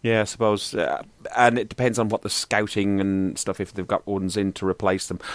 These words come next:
I, I, like, like, uh, Manny said, I, I don't watch the, the, the, the French league at all.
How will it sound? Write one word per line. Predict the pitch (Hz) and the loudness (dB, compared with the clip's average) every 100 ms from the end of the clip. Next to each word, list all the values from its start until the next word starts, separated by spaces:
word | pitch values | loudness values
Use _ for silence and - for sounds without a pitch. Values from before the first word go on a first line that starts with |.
| - | -4
I, | 110 113 | 0 0
I, | 113 | 0
like, | 110 135 120 - | 6 6 6 2
like, | 113 120 - _ _ _ - | 4 4 2 _ _ _ -2
uh, | 92 90 | 0 0
Manny | 92 92 87 | 0 -2 -2
said, | 92 | 0
I, | 90 98 | 0 2
I | 95 | 2
don't | 95 95 | 2 0
watch | 87 87 - - | 0 -2 -2 -6
the, | 87 82 80 | -4 -2 -2
the, | - 80 | -4 -6
the, | 82 82 78 - | -4 -4 -6 -6
the | - | -16
French | - 85 78 - | -8 -6 -4 -4
league | 82 80 - - - - - - | -2 -4 -8 -16 -20 -18 -18 -6
at | 87 | 0
all. | 87 87 | 2 2